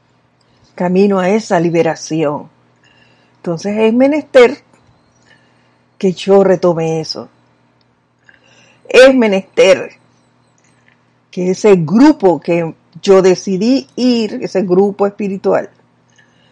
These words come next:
que me ofrece cosas, yo sea humilde y aprenda a recibirlas.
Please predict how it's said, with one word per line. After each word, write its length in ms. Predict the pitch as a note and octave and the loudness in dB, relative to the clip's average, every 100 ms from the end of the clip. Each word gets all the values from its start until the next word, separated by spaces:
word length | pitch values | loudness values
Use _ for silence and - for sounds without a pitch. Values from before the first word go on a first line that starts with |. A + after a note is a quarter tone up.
| _ _ _ _ _ _ _ | _ _ _ _ _ _ _
que 140 | F#3+ | -10
me 80 | E3+ | -8
ofrece 600 | D3 - A3 B3+ B3+ F#3+ | -8 0 2 2 0 -6
cosas, 720 | F3+ E3 D#3+ F3+ A3+ B3+ - _ _ _ _ _ _ _ _ _ _ _ _ _ | -2 -2 -2 -4 -8 -8 -18 _ _ _ _ _ _ _ _ _ _ _ _ _
yo 100 | F3+ | -16
sea 220 | - G#3+ | -4 -2
humilde 680 | A3 G#3+ B3 C#4 F#3 E3+ E3+ _ _ _ _ _ _ _ _ _ | 0 0 0 0 -2 -6 -10 _ _ _ _ _ _ _ _ _
y 80 | G3 | -10
aprenda 720 | E3 - A#3+ B3+ B3 A#3 G3 | -10 -2 2 4 4 2 0
a 20 | |
recibirlas. 1200 | D#3 D#3+ - E3 E3+ F3+ D#3 D3 - - - - | 0 -6 -6 -4 -2 -2 -2 -6 -12 -20 -20 -20